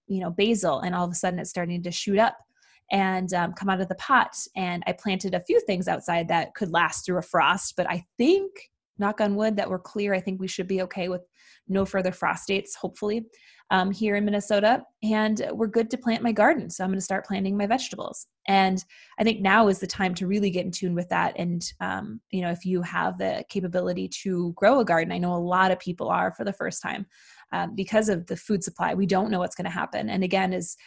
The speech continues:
as having family who are farmers, that is, that is of a concern. You know, where is the food gonna come from? How do you have access to food? Do you have access to fresh food?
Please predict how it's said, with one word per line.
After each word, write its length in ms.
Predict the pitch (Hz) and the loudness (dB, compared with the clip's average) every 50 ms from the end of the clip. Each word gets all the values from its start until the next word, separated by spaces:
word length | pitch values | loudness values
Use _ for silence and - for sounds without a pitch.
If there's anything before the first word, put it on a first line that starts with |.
| - _ _ - | -20 _ _ 4
as 220 | 185 190 185 180 | 6 6 6 4
having 300 | - - 208 226 233 190 | 4 4 4 6 4 2
family 340 | 180 - 208 262 294 240 196 | 2 2 2 2 4 2 2
who 160 | 185 202 185 | 2 4 6
are 140 | 185 214 269 | 6 6 6
farmers, 460 | - - 175 170 156 117 - - - - | 6 2 0 0 0 -2 -4 -6 -4 0
that 200 | 190 185 185 - | 0 0 2 4
is, 420 | - 214 262 240 233 - - - _ _ | 4 4 4 4 2 -2 -6 -10 _ _
that 140 | 185 185 185 | 0 2 4
is 200 | 190 190 180 - | 2 2 2 2
of 240 | 165 160 185 190 - - - | 2 2 2 0 -4 -4 -4
a 80 | - 185 | -4 -2
concern. 520 | - 214 214 - - 370 339 170 175 175 - _ _ _ _ _ - | 0 0 0 2 2 2 0 0 -2 -6 -10 _ _ _ _ _ -2
You 80 | 185 | 0
know, 120 | 196 190 185 | 2 4 6
where 140 | 190 190 | 6 6
is 140 | 185 185 185 | 6 6 4
the 60 | 202 | 0
food 200 | 190 - 208 190 | -2 -2 0 0
gonna 160 | 190 185 190 190 | 2 0 0 0
come 180 | - 254 254 | 0 -2 2
from? 200 | 254 208 190 196 | 2 2 2 2
How 160 | - 196 185 | 0 0 -2
do 80 | 180 180 | 0 0
you 80 | 190 196 | -2 -2
have 120 | 180 - - | -2 0 0
access 360 | - 233 - - - 190 - | 0 0 0 -2 -6 -6 -4
to 120 | - 190 180 | -4 -4 -4
food? 260 | - - 196 185 170 | -2 0 2 2 2
Do 100 | 170 180 | 0 0
you 100 | 185 185 | -2 -2
have 400 | 170 - 196 190 226 294 262 - | -2 0 4 6 6 6 6 4
access 420 | 185 180 180 - - 185 180 - | 2 0 0 0 -2 -4 -4 -4
to 120 | - 185 175 | -4 -6 -4
fresh 340 | - 175 160 - - - - | -2 -2 -4 -4 -6 -8 -10
food? 260 | - 101 92 202 | -8 -8 -8 -10